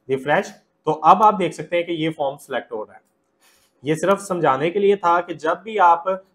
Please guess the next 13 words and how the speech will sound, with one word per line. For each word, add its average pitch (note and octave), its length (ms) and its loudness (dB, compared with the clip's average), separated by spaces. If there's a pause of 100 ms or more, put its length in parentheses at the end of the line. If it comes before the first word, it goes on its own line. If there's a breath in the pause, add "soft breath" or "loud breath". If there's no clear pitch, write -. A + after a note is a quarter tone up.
सीएसएस G3 640 -2
में F3 200 -2
या F3 200 -2
JavaScript F3 640 0
में F3+ 180 -4
selectors D#3 640 -6
लिखें D#3+ 440 -6 (320 soft breath)
तो F3+ 100 4
वो F3+ 220 2
specific F3+ 840 -8
selector E3 380 -2
होने B2+ 260 -2
चाहिए। G#2+ 340 -16